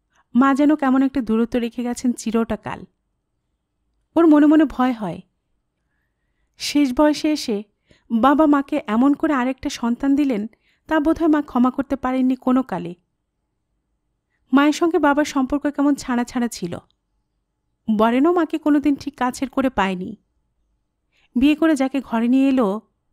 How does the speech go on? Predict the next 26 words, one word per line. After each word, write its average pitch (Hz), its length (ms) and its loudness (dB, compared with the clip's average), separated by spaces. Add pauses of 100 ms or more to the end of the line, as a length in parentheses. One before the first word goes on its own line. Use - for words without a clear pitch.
(260)
সে - 200 -4
তো 359 100 2
অনেক 285 260 4 (140)
দূরের 240 360 0
মানুষ। 175 580 -6 (2000)
চাপা 277 300 2
পায়ের 277 300 0
আওয়াজ 277 260 0
কানে 214 320 -2
এলো। 185 200 -8 (840)
কেউ 277 140 2
যেন 277 220 2
খুব 269 180 -4
সন্তর্পণে 247 580 -2
হেঁটে 214 280 -2
যাচ্ছে। - 440 -12 (1080)
শব্দ 302 320 0
না 302 180 4
করে 285 220 0
বাইরের 240 280 -2
বারান্দায় 214 440 -2
এলো 240 200 -2
বরেন। 190 320 -6 (1120)
ঠান্ডা 254 300 2
বাতাস 202 420 -4
দিচ্ছে। 180 420 -12